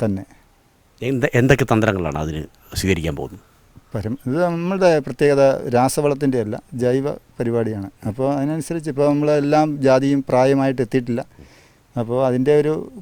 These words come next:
Speaker 1: കുറവാണ് ഈ കാണുന്നത്. അപ്പോൾ കൂടുതൽ ആദായം വർദ്ധിക്കാൻ കൂടുതൽ പ്രായം വേണ്ടി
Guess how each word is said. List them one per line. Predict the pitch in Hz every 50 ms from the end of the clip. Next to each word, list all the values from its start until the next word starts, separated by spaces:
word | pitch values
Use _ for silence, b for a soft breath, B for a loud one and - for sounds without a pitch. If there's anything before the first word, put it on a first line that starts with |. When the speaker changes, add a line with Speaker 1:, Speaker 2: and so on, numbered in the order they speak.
| - -
Speaker 1:
കുറവാണ് | 139 139 143 143 143 143 143
ഈ | 139 139
കാണുന്നത്. | 123 120 120 117 113 110 117 - _ _ - 71 - - -
അപ്പോൾ | 101 90 110 120 120 -
കൂടുതൽ | 131 117 123 127 139 147 156 170 202 226 - _ _ _ _ _ - -
ആദായം | 135 139 135 139 143 147 151 156
വർദ്ധിക്കാൻ | 147 139 - - 143 139 151 156 156 175 - - -
കൂടുതൽ | - 139 135 139 147 147 143 -
പ്രായം | - 135 127 139 147 151 151 147
വേണ്ടി | 143 139 135